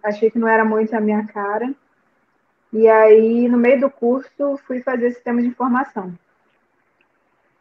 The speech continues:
E fui pra essa área justamente porque eu não sabia nada. Eu era assim,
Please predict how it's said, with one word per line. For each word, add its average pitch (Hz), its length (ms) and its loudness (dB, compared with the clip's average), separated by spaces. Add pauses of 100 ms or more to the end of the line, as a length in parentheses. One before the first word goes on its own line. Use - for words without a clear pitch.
E 269 260 4
fui 302 260 2
pra 320 140 2
essa 320 200 0
área 269 320 6
justamente 294 520 -2
porque - 120 -14
eu 294 60 -8
não - 80 -12
sabia 269 580 -6
nada. 214 560 -8 (380)
Eu 208 80 -8
era 214 220 -2
assim, 220 520 -8